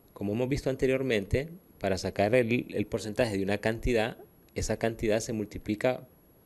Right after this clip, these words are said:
por el porcentaje, pero en decimales. Por eso,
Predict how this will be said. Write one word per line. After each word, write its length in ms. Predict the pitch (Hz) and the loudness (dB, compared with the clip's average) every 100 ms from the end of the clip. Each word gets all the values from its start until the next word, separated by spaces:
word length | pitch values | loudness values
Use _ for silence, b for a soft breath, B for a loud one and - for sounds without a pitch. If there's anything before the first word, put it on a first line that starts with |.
| _ | _
por 180 | 107 101 | 2 2
el 100 | 113 | 0
porcentaje, 580 | - - 117 101 104 113 | -4 -6 -6 -4 -4 -2
pero 320 | 98 92 110 | -2 0 -2
en 180 | 98 101 | -4 -4
decimales. 880 | 87 - 90 92 107 110 85 - - B B B B - | -6 -8 -8 -4 -2 -2 -4 -10 -20 B B B B -20
Por 180 | - 107 | -4 0
eso, 400 | 98 92 113 131 | 0 0 -6 -8